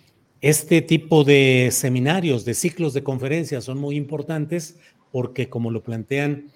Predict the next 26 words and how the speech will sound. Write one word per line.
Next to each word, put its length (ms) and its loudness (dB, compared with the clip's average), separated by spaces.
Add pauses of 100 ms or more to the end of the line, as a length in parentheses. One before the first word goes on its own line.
(260)
en 220 -4
el, 280 -4
la 140 -6
presentación 760 -6
de 80 -10
estos 200 -14
trabajos, 560 -8 (320)
pues 140 -2
lo 100 -4
importante 800 -4
es, 280 -4
eh, 320 2 (360)
eh, 400 -2
ir, 320 0
eh, 320 0 (280)
explorando 760 -4
qué 120 -6
va 100 -8
a 40 -10
suceder. 500 -8
Se 140 -12
va 100 -12
a 40 -12
consolidar 560 -6
la 100 -6
transformación, 840 -6